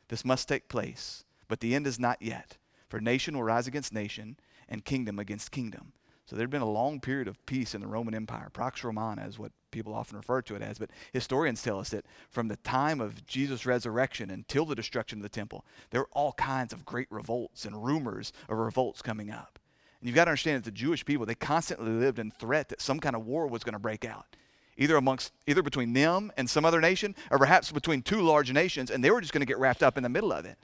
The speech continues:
You see, we don't have any sense of that living in twenty-first century America. We're used to being the big boys on the block. We're used to being the world power. And so we don't have to get scared if Mexico and Colombia bust out in a war. We'll just,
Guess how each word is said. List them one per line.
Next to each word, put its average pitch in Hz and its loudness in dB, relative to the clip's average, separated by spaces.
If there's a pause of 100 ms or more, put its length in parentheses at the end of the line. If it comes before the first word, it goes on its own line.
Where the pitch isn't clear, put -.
(500)
You 139 -4
see, 151 4
we 156 10
don't 156 8
have 160 6
any 139 0 (200)
sense - 2
of 131 4
that 113 4
living 139 4
in 120 -2
twenty-first 139 0
century 120 -2
America. 120 0 (180)
We're 175 4
used 151 -2
to 143 -6
being 127 2
the 120 -2
big 120 2
boys 113 -2
on 107 -4
the 110 -4
block. 127 -6 (720)
We're 151 2
used 147 0
to 143 -6
being 120 2
the 120 0
world 113 -2
power. 151 -2 (360)
And 131 -8
so 151 0
we 165 2
don't 156 0
have 147 0
to 123 -6
get 117 -4
scared 127 0
if 117 -4 (240)
Mexico 120 -2
and 120 -4
Colombia 120 -2
bust 117 0
out 120 0
in - -8
a 113 -4
war. 123 -2
We'll 156 -6
just, 196 -12